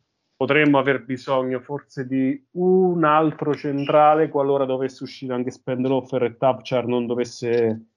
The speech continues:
convincere, e non so se l'Ascoli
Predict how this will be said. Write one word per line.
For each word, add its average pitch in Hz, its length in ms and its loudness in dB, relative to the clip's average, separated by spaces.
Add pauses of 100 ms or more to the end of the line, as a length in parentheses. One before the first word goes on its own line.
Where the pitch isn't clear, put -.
(120)
convincere, 143 880 2 (160)
e 160 160 4
non 196 280 8
so 208 440 4
se 160 340 -2
l'Ascoli 160 920 2